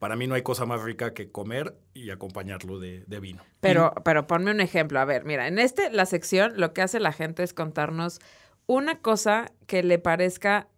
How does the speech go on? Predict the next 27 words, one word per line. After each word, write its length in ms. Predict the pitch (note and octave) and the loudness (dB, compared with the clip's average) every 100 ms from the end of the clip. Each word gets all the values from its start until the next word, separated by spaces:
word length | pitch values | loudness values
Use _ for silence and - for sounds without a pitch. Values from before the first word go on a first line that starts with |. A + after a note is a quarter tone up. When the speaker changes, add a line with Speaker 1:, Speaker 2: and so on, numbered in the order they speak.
| _ _ _ - | _ _ _ -6
Speaker 2:
ligeramente 720 | G#3 G#3 D4 F#4 C#4+ B3+ C4+ | -4 0 2 2 0 0 2
vergonzosa. 920 | G#3+ E3 D#3 D3+ C#3+ - D3 C#3+ - | 4 2 2 -2 -2 -6 -6 -6 -6
O 40 | F3 | -4
sea, 140 | D#3 | -4
por 160 | - D3+ | 0 0
ejemplo, 380 | D#3 F3 D3+ C3+ - | 2 2 2 0 -4
Speaker 1:
<laughs> 100 | - | -4
Speaker 2:
un 180 | A#3+ D#4 | 0 2
guilty 300 | E4 E4 F4+ | 2 4 2
pleasure. 480 | - C4 G#3 D3+ C#3 _ _ _ _ - | 4 2 2 0 -4 _ _ _ _ 4
Eres 260 | B3 B3+ | 6 8
fan 180 | A#3+ G#3+ | 6 4
del 160 | G#3 F#3+ | 4 2
vino, 340 | E3+ B2 D#3+ _ _ _ _ _ - | 0 0 -10 _ _ _ _ _ 0
pero 200 | F3+ E3 | 2 4
te 120 | E3+ | 2
gustan 540 | F#3 F#3+ G#3 G3+ F#3+ | 0 0 2 2 0
los 140 | D#3+ D3+ | -4 -4
calimochos. 680 | C#3 C3+ B2 - - - - - | -4 -6 -6 -12 -16 -20 -20 -4
O 120 | F3+ F3 | 0 4
te 80 | |
Speaker 1:
Ah. 40 | F#3 | 6
Speaker 2:
gusta 460 | G3+ G3+ A3+ A3 - | 6 6 6 6 4
la 160 | E3+ D3+ | 0 0
sangría. 560 | C#3 D3 E3 D3+ - _ | -2 0 2 2 0 _
O 60 | F3 | 2
sea, 260 | F#3+ E3+ | 4 4